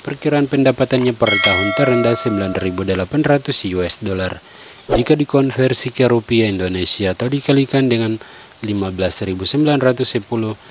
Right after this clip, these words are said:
sama dengan seratus lima puluh lima juta sembilan ratus dua puluh empat ribu delapan ratus enam puluh rupiah. Ini adalah tafsiran penghasilan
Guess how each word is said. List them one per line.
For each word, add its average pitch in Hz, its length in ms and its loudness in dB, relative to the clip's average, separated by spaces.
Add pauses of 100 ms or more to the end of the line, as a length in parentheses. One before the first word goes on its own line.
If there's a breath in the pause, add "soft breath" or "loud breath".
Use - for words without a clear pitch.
(200 loud breath)
sama 147 240 0
dengan 143 160 4
seratus 123 480 0
lima 113 240 0
puluh 107 160 -2
lima 95 320 -4
juta 92 320 -6
sembilan 98 320 -4
ratus 139 240 -2
dua 147 160 4
puluh 139 240 0
empat 139 160 0
ribu 135 240 2
delapan 143 320 2
ratus 160 400 2
enam 156 240 4
puluh 90 320 0
rupiah. 87 560 -2 (480 loud breath)
Ini 95 240 -2
adalah 147 240 4
tafsiran 127 720 2
penghasilan 95 880 0